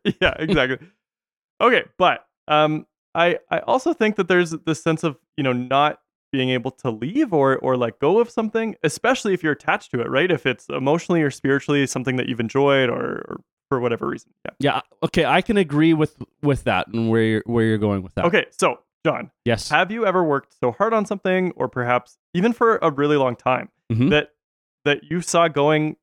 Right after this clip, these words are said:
Speaker 1: you know, maybe not so good anymore? Or, you know, maybe you weren't the best person to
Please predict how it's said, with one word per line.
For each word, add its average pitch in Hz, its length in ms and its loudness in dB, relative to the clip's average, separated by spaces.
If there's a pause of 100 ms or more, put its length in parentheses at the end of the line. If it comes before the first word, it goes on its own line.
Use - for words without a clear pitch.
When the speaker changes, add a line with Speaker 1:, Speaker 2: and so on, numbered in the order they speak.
(140)
Speaker 1:
you 143 60 -4
know, 156 100 2
maybe 147 260 0
not 190 180 2
so 190 120 0
good 156 300 0
anymore? 120 520 -6 (100)
Or, 214 400 4 (460)
you 170 60 0
know, 160 120 2
maybe 151 200 0
you 156 200 2
weren't 156 180 0
the 151 60 -6
best 139 260 -6
person 190 400 0
to 131 220 -4